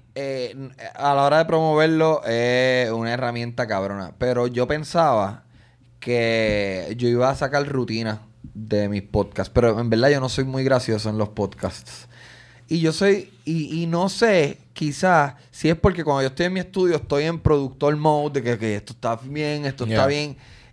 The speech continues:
Speaker 1: Y me limita a ese pedazo del cerebro que es donde está todo el funny.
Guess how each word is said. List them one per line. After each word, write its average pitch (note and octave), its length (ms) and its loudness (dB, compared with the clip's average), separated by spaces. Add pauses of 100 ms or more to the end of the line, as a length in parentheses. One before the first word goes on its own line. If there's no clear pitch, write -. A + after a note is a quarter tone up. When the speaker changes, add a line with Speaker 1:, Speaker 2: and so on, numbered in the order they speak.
Speaker 1:
Y C#3 220 0
me C3 160 0
limita D#3 520 0
a D3+ 80 2
ese D#3 400 2
pedazo D3+ 560 2
del D3+ 100 -2
cerebro D3 600 0
que A#2+ 340 2
es B2 80 -4
donde C3+ 180 -6
está B2+ 220 -2
todo C3+ 160 0
el C3+ 80 -2
funny. A#2 480 -4